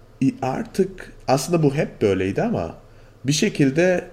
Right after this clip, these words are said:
pratik olarak farklı yollar bulabiliyorduk gerçek hayatta ve o iletişim zorluğunu avantaja dönüştürüp,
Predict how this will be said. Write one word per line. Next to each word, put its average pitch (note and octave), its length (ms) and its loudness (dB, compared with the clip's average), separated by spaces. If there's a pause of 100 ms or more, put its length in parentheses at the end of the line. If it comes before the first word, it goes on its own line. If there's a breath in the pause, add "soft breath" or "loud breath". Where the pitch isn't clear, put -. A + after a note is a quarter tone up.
pratik C3 400 2
olarak D3+ 360 4
farklı A#2+ 420 0
yollar B2+ 400 2
bulabiliyorduk A#2 640 0
gerçek F#2 360 -4
hayatta G2+ 400 -2
ve D#3 80 4 (140)
o C#3+ 280 4
iletişim B2+ 540 0
zorluğunu C#3+ 800 8
avantaja C3 640 2
dönüştürüp, - 520 -6